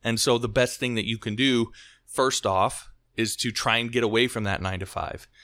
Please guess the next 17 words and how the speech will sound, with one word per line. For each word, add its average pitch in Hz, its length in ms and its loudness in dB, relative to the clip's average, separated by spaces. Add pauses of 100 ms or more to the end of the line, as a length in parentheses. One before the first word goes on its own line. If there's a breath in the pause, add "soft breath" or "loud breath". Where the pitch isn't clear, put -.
(280 loud breath)
It 110 100 0
might 117 220 2
be 123 80 2
better 120 340 2
for 120 140 -4
you 110 140 0
to 107 80 2
make 107 200 -2
a 110 60 -2
little 101 380 0
less 107 280 0
money 104 280 0
at - 80 -6
fir-, 92 160 -12 (560)
at 90 180 -2
first, 92 480 -2
or 123 480 4